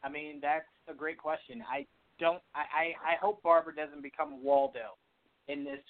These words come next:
female universe that they're building, to where we're just constantly like, "Where's, where's Barbara? Like, how are you still doing these?" And there's no Barbara. Um, but it's one of those things to where it's like, who knows? Maybe D C is doing the one thing we've been wishing for them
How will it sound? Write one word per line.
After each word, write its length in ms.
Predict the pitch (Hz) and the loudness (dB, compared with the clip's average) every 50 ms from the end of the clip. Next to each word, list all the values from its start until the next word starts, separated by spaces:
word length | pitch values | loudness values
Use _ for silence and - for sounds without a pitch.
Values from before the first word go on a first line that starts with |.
| - - | -8 -4
female 300 | 147 143 143 139 135 135 | -4 -2 0 0 0 0
universe 460 | - 131 131 131 123 120 123 120 - - | 0 0 0 -2 -2 -2 -4 -2 2 2
that 140 | 127 123 - | 2 2 4
they're 140 | 127 127 120 | 0 -2 0
building, 460 | 113 - 127 123 120 123 120 120 120 | 2 4 4 4 4 2 0 0 -2
to 80 | - 127 | 2 4
where 180 | 127 127 123 | 6 6 8
we're 120 | 123 127 127 | 6 4 0
just 180 | 120 127 - | -2 -4 0
constantly 440 | - 139 131 127 - - 127 123 117 | 6 6 6 6 6 4 4 4 4
like, 100 | 120 117 | 4 6
"Where's, 240 | 127 156 160 151 143 - _ | 8 8 8 8 6 -2 _
where's 280 | 147 151 170 165 147 139 | 6 8 8 8 10 10
Barbara? 340 | 151 151 143 123 117 104 - - _ _ | 10 10 10 8 4 -4 -10 -12 _ _
Like, 220 | 135 127 131 120 - 123 - _ _ _ - - - _ | -6 -4 -4 -4 -8 -16 -20 _ _ _ -20 -20 2 _
how 100 | 156 151 | 8 8
are 80 | 175 185 | 8 8
you 140 | 190 190 170 - _ _ | 4 0 -4 -8 _ _
still 180 | 185 185 185 | -2 -2 -2
doing 400 | 170 160 175 180 185 185 175 160 | -2 -2 -2 -2 -2 -4 -4 -6
these?" 200 | 143 131 135 123 - _ _ - | -8 -8 -8 -10 -12 _ _ -6
And 160 | 165 156 156 | -4 -4 -4
there's 180 | 156 156 143 131 139 | -4 -6 -6 -8 -4
no 260 | 143 139 135 143 147 | 0 2 2 2 4
Barbara. 420 | - 156 170 175 170 156 123 110 107 - _ _ _ _ _ _ _ _ - | 8 8 8 8 8 4 0 -8 -14 -16 _ _ _ _ _ _ _ _ 0
Um, 240 | 156 156 156 156 156 | 2 2 2 0 -4
but 100 | 170 170 | -6 -10
it's 120 | 180 175 - | -10 -6 -6
one 140 | 208 208 202 | -6 -6 -4
of 60 | 202 | -6
those 60 | 185 - - | -10 -10 -12
things 200 | 185 180 175 - _ | -12 -12 -12 -12 _
to 60 | 175 | -8
where 140 | 170 165 160 | -6 -4 -4
it's 160 | 156 - - | -6 -6 -2
like, 260 | 156 151 147 143 139 - _ _ _ _ _ _ _ _ _ _ _ _ - | 4 4 4 4 4 -2 _ _ _ _ _ _ _ _ _ _ _ _ 0
who 120 | 220 220 | 2 4
knows? 320 | 226 226 226 226 208 190 - 165 | 4 4 4 4 2 0 0 0
Maybe 300 | 175 185 208 208 202 170 185 | 0 2 2 0 -2 -6 -8
D 140 | 202 190 - | -10 -10 -8
C 80 | - 208 | -6 -4
is 140 | 208 208 202 - | -4 -4 -4 0
doing 240 | 190 196 196 196 190 | 2 4 4 4 4
the 80 | 190 185 | 2 4
one 220 | 180 190 190 190 | 6 6 6 6
thing 240 | - 196 190 185 180 | 4 0 0 0 0
we've 140 | 180 175 170 | -2 0 0
been 200 | 185 185 180 175 | 0 0 2 4
wishing 300 | 170 180 180 - 185 175 - | 2 2 2 0 -6 -6 -6
for 80 | 180 | -2
them 160 | 170 175 175 | 0 2 2